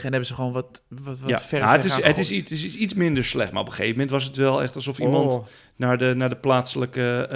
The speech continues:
Speaker 1: Dumpstore,
Speaker 2: tuincentrum
Speaker 1: ja.
Speaker 2: of iets was gegaan. En, en daar zegt, "Wat is de grootste tuinkabouter die je hebt? Dan wil ik die.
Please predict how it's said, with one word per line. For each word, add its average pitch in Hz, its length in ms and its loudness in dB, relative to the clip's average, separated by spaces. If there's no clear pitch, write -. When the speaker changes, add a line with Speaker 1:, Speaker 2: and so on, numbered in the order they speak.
Speaker 1:
Dumpstore, 151 120 4
Speaker 2:
tuincentrum 160 640 2
Speaker 1:
ja. 156 120 2
Speaker 2:
of 127 60 -2
iets 143 140 -6
was 156 160 -2
gegaan. 156 440 -6
En, 131 260 0
en 131 120 0
daar 131 240 4
zegt, 135 200 -2
"Wat 139 100 -2
is 131 80 -8
de 135 60 -4
grootste 151 380 0
tuinkabouter 143 640 2
die 135 100 2
je 127 60 4
hebt? 156 240 2
Dan 147 80 -6
wil 139 100 2
ik 127 120 0
die. 135 280 2